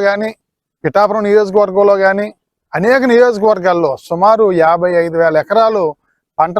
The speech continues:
నీటి మునిగి సర్వనాశనం అయిపోయిన పరిస్థితి. ఇందులో భాగంగా గౌరవ ముఖ్యమంత్రి గారు రాజుపాలెం గ్రామం వచ్చి అక్కడ మునిగిపోయిన పంటలన్నీ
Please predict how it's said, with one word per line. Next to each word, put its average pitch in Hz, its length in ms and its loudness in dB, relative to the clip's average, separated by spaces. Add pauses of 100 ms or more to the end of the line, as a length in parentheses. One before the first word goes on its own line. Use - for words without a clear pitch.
నీటి 185 240 0
మునిగి 190 420 -2
సర్వనాశనం 175 580 -2
అయిపోయిన 180 260 -4 (100)
పరిస్థితి. 160 380 -8 (560)
ఇందులో 247 280 4
భాగంగా 233 360 0 (460)
గౌరవ 214 320 2
ముఖ్యమంత్రి 220 480 -2
గారు 180 200 0 (520)
రాజుపాలెం 220 680 0
గ్రామం 202 320 0
వచ్చి 240 220 -4
అక్కడ 185 260 0 (120)
మునిగిపోయిన 208 500 0
పంటలన్నీ 208 420 -2